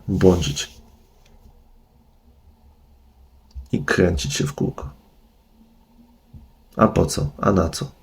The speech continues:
Twoje ciało potrzebuje treningu. Twoja seksualna prezencja również go potrzebuje.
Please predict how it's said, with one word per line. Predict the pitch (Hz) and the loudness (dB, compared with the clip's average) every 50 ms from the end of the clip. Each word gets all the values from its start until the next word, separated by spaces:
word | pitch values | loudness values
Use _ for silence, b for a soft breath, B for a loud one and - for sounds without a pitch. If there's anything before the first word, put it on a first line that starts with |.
| b b b b b b b b b b b b b b - | b b b b b b b b b b b b b b -18
Twoje | - - 117 123 135 135 | 4 8 10 10 10 10
ciało | 135 139 131 131 127 | 10 10 10 10 8
potrzebuje | - 123 - - - 123 123 123 117 113 | 6 2 2 2 0 0 4 4 4 4
treningu. | 110 - - 120 113 110 107 104 101 101 92 90 92 90 - - - - _ _ _ - _ _ _ _ _ _ _ - | 4 4 2 2 2 4 2 0 0 0 0 -2 -2 -2 -4 -10 -20 -20 _ _ _ -20 _ _ _ _ _ _ _ 2
Twoja | - 98 98 | 4 4 4
seksualna | - - 101 101 - - 104 98 101 107 107 107 | 6 4 2 2 2 2 4 4 4 4 2 0
prezencja | - - 107 107 104 - 113 107 107 - - 120 117 | 0 2 2 2 4 4 2 2 2 2 4 6 8
również | 117 120 127 139 139 123 117 104 110 107 | 10 12 12 12 12 10 8 4 0 0
go | - - - - | 0 -2 -2 -2
potrzebuje. | - 92 - - - - 95 90 95 95 98 95 90 85 80 - | -4 -4 0 0 2 2 2 2 2 2 4 4 4 4 2 0